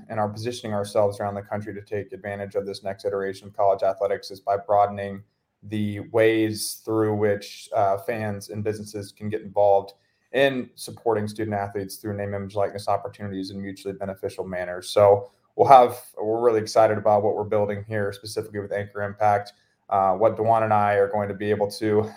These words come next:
uh, announce over the coming weeks that are gonna be very direct ways for fans to get involved in addition to existing, existing opportunities through, um, business sponsorships and student athletes,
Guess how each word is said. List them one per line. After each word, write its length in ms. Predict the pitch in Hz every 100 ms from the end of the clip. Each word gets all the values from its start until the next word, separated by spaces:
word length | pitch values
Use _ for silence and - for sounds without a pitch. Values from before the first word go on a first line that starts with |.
| -
uh, 120 | -
announce 320 | 110 113 107
over 160 | 113 104
the 80 | 104
coming 300 | 113 107 101
weeks 280 | 104 98 -
that 120 | 98
are 140 | 98
gonna 180 | 98 104
be 120 | 98
very 240 | 98 107 104
direct 440 | 104 104 101 -
ways 280 | 101 98 98
for 300 | - 101 101 -
fans 340 | 107 101 107
to 60 | 101
get 140 | 107
involved 420 | 98 98 98 101
in 60 | 101
addition 340 | 98 107 110
to 220 | 107 98 98 _ _ -
existing, 540 | 117 131 127 113 104 -
existing 560 | 113 113 135 - 113 107
opportunities 880 | 107 110 107 110 107 101 95 - -
through, 460 | 110 107 101 98 -
um, 420 | 107 101 95 95 - -
business 320 | 117 117 104
sponsorships 600 | 107 101 104 107 110 101
and 0 |
student 360 | - - 107 101
athletes, 640 | 98 92 101 95 95